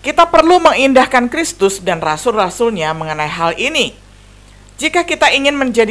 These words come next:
gereja Kristus yang sejati, kita harus meneladani gereja Yerusalem dalam keteguhannya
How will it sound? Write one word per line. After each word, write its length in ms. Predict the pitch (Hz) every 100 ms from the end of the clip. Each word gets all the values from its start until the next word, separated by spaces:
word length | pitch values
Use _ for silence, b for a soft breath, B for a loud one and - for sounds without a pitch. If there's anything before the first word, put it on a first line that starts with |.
| 196
gereja 480 | 165 156 139 294
Kristus 480 | 320 269 - 247 240
yang 140 | 226 220
sejati, 720 | 226 220 233 135 - 127 170 - b b b - -
kita 160 | 403
harus 400 | 349 349 311 311
meneladani 1040 | 269 262 254 247 240 226 220 233 277 175 170
gereja 480 | 180 170 165 196
Yerusalem 720 | 196 160 208 - 151 151 196 196
dalam 400 | 160 151 175 262
keteguhannya 1200 | 269 269 269 233 240 220 202 214 214 208 226